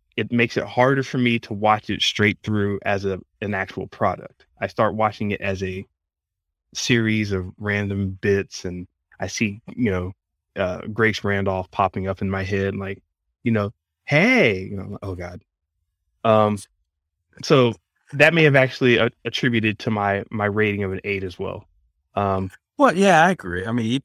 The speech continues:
Speaker 2: I, and I, like I told you, what I do, I try to write down my thoughts before I watch anything, and then,
Speaker 1: Mm,
Speaker 2: um,
Speaker 1: good.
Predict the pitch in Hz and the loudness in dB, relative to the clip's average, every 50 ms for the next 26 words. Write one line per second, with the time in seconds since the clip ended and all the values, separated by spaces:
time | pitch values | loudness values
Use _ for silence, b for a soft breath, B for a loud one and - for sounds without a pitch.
0 | _ - 107 117 123 120 123 131 123 127 135 123 135 127 - 139 135 135 107 104 | _ -8 -6 -6 -4 0 0 2 2 2 2 0 0 -2 -2 -2 -4 -4 -4 -4
1 | 92 95 95 95 101 117 113 92 90 85 92 104 - - 104 90 82 82 90 95 | -4 -2 0 2 2 0 0 -2 -4 -2 -2 -4 -4 -4 -6 -4 -2 0 0 0
2 | 95 90 92 90 90 87 85 82 - - 90 92 87 - - 90 - - 82 85 | 0 0 -2 -4 -4 -4 -8 -6 -2 0 0 0 -2 -4 -8 -8 -6 -6 -4 -4
3 | 85 78 82 87 85 - 98 95 95 101 104 - 113 107 107 104 101 _ - 90 | -4 -2 -2 -4 -4 -4 -4 -4 -2 -4 -4 -4 -4 -6 -6 -8 -10 _ -12 -12
4 | 85 85 85 85 - _ _ _ _ 123 127 117 104 104 - - - 85 78 82 | -12 -12 -14 -16 -20 _ _ _ _ -2 0 0 -2 -4 -8 -14 -14 -14 -8 -6
5 | 95 113 98 | -4 -4 -6